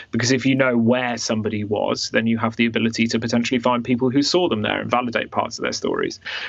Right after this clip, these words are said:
But then it's also those old journalistic questions of who, what, where, when, how, and why.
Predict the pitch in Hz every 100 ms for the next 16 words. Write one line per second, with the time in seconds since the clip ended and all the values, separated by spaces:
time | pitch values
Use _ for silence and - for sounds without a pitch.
0 | - - - 156 156 - - 170 156 147
1 | 135 131 127 135 139 - 131 127 120 113
2 | 117 - 117 - 107 104 110 - 131 120
3 | 117 - 117 107 110 107 110 - 110 107
4 | 110 110 _ 117 110 110 110 98 -